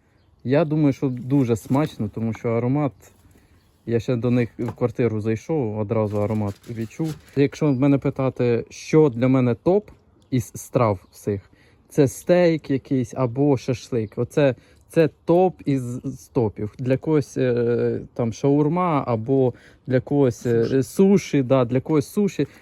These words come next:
Speaker 1: Для мене саме шашлик або стейк. Так що я сьогодні буду кайфувати. Ми вже чуть-чуть, е, вибачте, ну, ляпнули. Хто не знає, я вчився в Умані. Вже уманське попив. Да, хороше пиво, не спортилось.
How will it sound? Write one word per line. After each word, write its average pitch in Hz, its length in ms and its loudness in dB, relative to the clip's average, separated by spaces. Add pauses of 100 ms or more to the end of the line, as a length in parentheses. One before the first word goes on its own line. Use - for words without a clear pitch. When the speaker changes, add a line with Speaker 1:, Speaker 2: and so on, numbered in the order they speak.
(120)
Speaker 1:
Для 127 180 2
мене 151 300 2
саме 139 300 0
шашлик - 460 -4
або 110 200 -6
стейк. 110 320 -12 (720)
Так 110 160 -10
що - 140 -10
я 107 80 -4
сьогодні 110 260 -8
буду 110 180 -8
кайфувати. 139 560 -4 (520)
Ми 127 120 4
вже 123 160 0
чуть-чуть, - 440 -4
е, 120 100 0
вибачте, 117 680 -4
ну, 117 240 0 (100)
ляпнули. 123 580 0 (720)
Хто - 240 2
не 147 120 4
знає, 135 360 4
я 123 100 4
вчився 117 420 -4
в 107 80 -4
Умані. 101 340 -6 (580)
Вже 113 220 -10
уманське 117 460 -6
попив. 127 360 -10 (420)
Да, 190 140 2
хороше 185 360 -2
пиво, 135 340 -2 (260)
не 135 100 0
спортилось. 117 720 -6